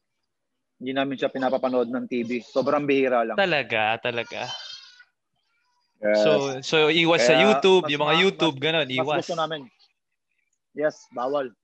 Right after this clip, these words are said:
Speaker 1: Bawal,
Speaker 2: Ah,
Speaker 1: bawal.
Speaker 2: talaga?
Speaker 1: I mean,
Speaker 2: Talaga?
Speaker 1: hindi naman bawal. Sobrang, sobrang limited lang. Sobrang limited lang.
Speaker 2: So, toys pa rin siya, toys? Toys pa rin ang binibigay mo?
Speaker 1: Yes, and yung mga toys niya,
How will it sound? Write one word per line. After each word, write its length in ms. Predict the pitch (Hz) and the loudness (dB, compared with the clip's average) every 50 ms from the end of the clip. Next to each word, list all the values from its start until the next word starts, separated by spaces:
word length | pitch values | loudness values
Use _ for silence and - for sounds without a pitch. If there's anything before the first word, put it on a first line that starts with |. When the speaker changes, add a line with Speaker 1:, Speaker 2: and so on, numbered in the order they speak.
| _ - | _ -14
Speaker 1:
Bawal, 220 | 120 120 127 131 151 | -10 -10 -6 -2 0
Speaker 2:
Ah, 140 | 208 240 | 0 0
Speaker 1:
bawal. 80 | 240 226 | 2 2
Speaker 2:
talaga? 320 | 208 180 165 143 120 120 127 131 | 2 2 2 2 2 0 0 -2
Speaker 1:
I 20 | |
mean, 240 | 127 - - _ _ | -4 -8 -14 _ _
Speaker 2:
Talaga? 200 | - 147 - 202 214 | -6 -4 -2 -2 -2
Speaker 1:
hindi 140 | 214 226 226 | -2 -2 -2
naman 180 | 233 233 220 185 | -2 -2 -2 0
bawal. 420 | 160 165 165 160 147 147 143 139 135 135 - _ _ _ _ _ _ | 2 2 2 2 2 0 -2 -4 -6 -10 -18 _ _ _ _ _ _
Sobrang, 460 | _ - 175 170 170 190 196 190 180 143 135 | _ -6 -4 -2 0 0 -2 -2 -4 -10 -8
sobrang 320 | - 165 160 165 180 175 | -6 -6 -4 -4 -4 -6
limited 400 | 170 165 170 165 170 - 160 127 | -6 -8 -8 -10 -10 -12 -12 -8
lang. 160 | 139 139 127 | -8 -8 -8
Sobrang 260 | 113 135 131 135 139 139 | -8 -10 -10 -10 -10 -6
limited 380 | 139 139 135 131 123 123 107 | -6 -6 -6 -6 -8 -10 -8
lang. 160 | 113 113 104 - - - - - - - - | -8 -8 -8 -10 -14 -20 -20 -20 -20 -20 -12
Speaker 2:
So, 160 | - - 240 233 | -2 -2 -2 2
toys 340 | - 233 226 226 214 - | 6 6 6 6 4 2
pa 160 | - - 202 185 | 0 0 2 2
rin 140 | 180 170 | 2 0
siya, 240 | 156 - - 170 151 | 0 0 0 -2 0
toys? 580 | - 151 143 139 135 127 123 - - - - - - - - - - - - _ _ _ _ _ _ _ _ _ _ _ _ _ _ _ _ _ _ _ _ _ _ _ | 0 0 0 0 0 -2 -4 -8 -12 -12 -16 -18 -20 -20 -20 -20 -20 -20 -20 _ _ _ _ _ _ _ _ _ _ _ _ _ _ _ _ _ _ _ _ _ _ _
Toys 240 | - 175 175 170 - | -2 0 0 0 0
pa 160 | - - 170 | 0 0 0
rin 80 | 160 165 | 0 0
ang 140 | 160 156 143 | 0 -2 -2
binibigay 420 | 143 139 139 127 135 120 120 117 | -4 -4 -4 -4 -2 -2 -2 0
mo? 80 | 110 139 | 2 2
Speaker 1:
Yes, 220 | 147 139 - - | 2 2 0 -2
and 160 | - 180 190 190 | 0 0 0 2
yung 140 | 196 202 196 | 0 0 0
mga 220 | 196 190 190 190 | 0 0 0 2
toys 240 | - 180 175 - - | 2 2 0 0 -2
niya, 240 | 165 143 135 123 123 | -4 -2 -2 -2 -2